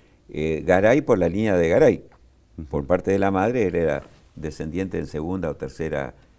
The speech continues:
Speaker 1: eh, generación de los Garay, ¿no?
Speaker 2: O sea.
Speaker 1: Así que bueno,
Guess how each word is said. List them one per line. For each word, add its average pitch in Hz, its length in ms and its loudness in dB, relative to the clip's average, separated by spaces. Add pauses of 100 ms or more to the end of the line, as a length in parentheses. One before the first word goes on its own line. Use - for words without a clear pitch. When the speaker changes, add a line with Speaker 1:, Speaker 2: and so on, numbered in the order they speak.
(140)
Speaker 1:
eh, 64 200 -14
generación 80 560 -4
de 85 120 -2
los 67 300 -4
Garay, 69 340 -6
¿no? 113 200 -8 (340)
Speaker 2:
O 71 60 -14
sea. 71 200 -10 (360)
Speaker 1:
Así 95 240 -6
que 104 100 -4
bueno, 82 300 2